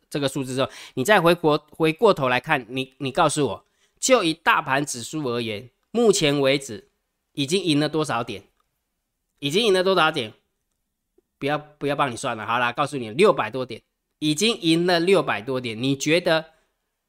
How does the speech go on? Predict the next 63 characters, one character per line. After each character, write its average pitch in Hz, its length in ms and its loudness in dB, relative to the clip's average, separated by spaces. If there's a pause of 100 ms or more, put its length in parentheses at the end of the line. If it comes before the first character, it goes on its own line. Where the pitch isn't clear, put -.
(140)
赢 160 160 0
了 190 140 2
六 196 120 6
百 127 140 0
多 143 160 -4
点， 113 160 -8
说 131 280 -8
：“啊， 131 600 0
那 151 60 -6
个 147 160 -6 (140)
空 151 260 -6
方 143 180 0
好 135 160 0
可 135 220 -6
怜 101 240 -10
哦， 104 120 -10
输 156 220 -6
了 143 140 -2
六 156 120 0
百 117 160 -6
多 127 160 -6
点 123 160 -8
啊， 143 120 -4
不 156 160 -8
然 123 180 -4
吐 151 240 -2
个 127 220 -4
五 127 140 -6
百 143 180 -6
点 123 180 -8
回 113 140 -8
去 135 180 -8
好 107 140 -6
了， 107 140 -10
让， 156 180 -4 (200)
再 175 180 2
回 143 140 0
到 165 140 4
法 127 140 -2
人 117 100 -4
换 147 160 -2
算 147 140 -2
成 139 180 -2
本 123 100 -4
这 139 100 -6
边， 143 200 -2
有 113 60 -6
没 127 100 -4
有 131 80 -2
让 139 140 -2
你 110 80 -8
的 120 80 -8
空 147 260 -4
单 143 180 -2
平 127 140 -4
一 143 100 0
平 113 180 -8
好 98 100 -10
了？” 95 100 -10
有 156 140 4
可 202 180 -2
能 151 180 4
吗？ 180 240 6